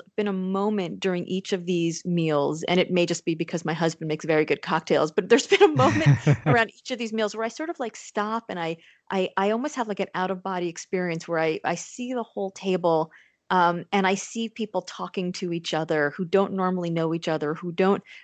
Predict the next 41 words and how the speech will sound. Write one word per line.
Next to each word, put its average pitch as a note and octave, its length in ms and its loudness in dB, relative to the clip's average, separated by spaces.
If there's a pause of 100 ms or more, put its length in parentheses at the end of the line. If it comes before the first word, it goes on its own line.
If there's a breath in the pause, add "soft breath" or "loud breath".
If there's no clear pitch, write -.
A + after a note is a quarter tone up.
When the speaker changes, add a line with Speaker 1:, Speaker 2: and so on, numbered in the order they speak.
Speaker 1:
um, F3+ 280 2
who G#3 120 6
aren't, G3 200 2
don't G#3+ 240 2
get G3+ 120 0
a F#3+ 40 -2
chance F3+ 220 -4
to - 80 -12
see - 220 -6
each F3+ 160 2
other E3+ 140 0
that E3 180 0
much, E3 240 -4
and G3 200 -4
they're G3 140 0
laughing, G3 840 -4
and, E3+ 340 -2 (300 loud breath)
you F#3+ 160 2
know, F3+ 80 4
the F#3 100 4
lighting G3+ 400 4
is F3+ 140 -4
warm F3+ 760 2
and E3 300 -2
the D#3+ 80 -2
room F#3+ 600 2
is E3 300 -4
glowing, F3 880 -2
and, D#3+ 400 -2 (300 loud breath)
and F#3 180 2
I G3 140 2
just A3+ 240 -4
have C4 200 -4
this B3+ 200 -8
moment G3+ 260 -2
where F3 100 -4
I E3 60 -2
get F3+ 220 -4
to - 100 -6
see G3+ 800 -4 (380)
people F3+ 580 2